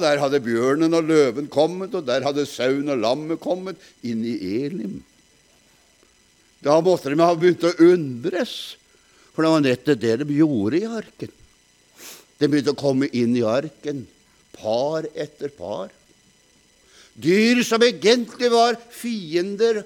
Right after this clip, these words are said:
på grunn av synden. Dyr som egentlig aldri skulle ha sittet sammen,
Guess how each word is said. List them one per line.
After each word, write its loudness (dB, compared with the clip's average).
på -6
grunn -2
av -6
synden. -10
Dyr 4
som 0
egentlig 2
aldri 0
skulle -2
ha 0
sittet -8
sammen, -4